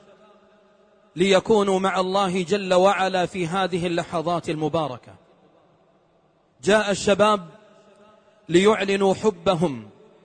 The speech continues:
لله تبارك وتعالى ولنبيه صلى الله عليه وآله وصحبه وسلم. الشباب ليس بغريب أن نرسل لهم الرسائل،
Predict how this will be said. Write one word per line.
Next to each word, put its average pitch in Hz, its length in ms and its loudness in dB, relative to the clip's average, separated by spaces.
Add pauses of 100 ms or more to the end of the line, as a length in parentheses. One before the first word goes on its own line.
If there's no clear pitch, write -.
(100)
لله 185 500 -2
تبارك 190 560 -2
وتعالى 190 760 2 (560)
ولنبيه 185 880 0
صلى 196 320 -2
الله 180 440 -2
عليه 175 480 -4
وآله 170 640 0
وصحبه 165 640 -2
وسلم. 160 480 -2 (2000)
الشباب 196 640 2 (1600)
ليس 220 280 2
بغريب 202 580 2 (1080)
أن 190 140 0
نرسل 196 420 2
لهم 180 280 0
الرسائل، 147 640 -2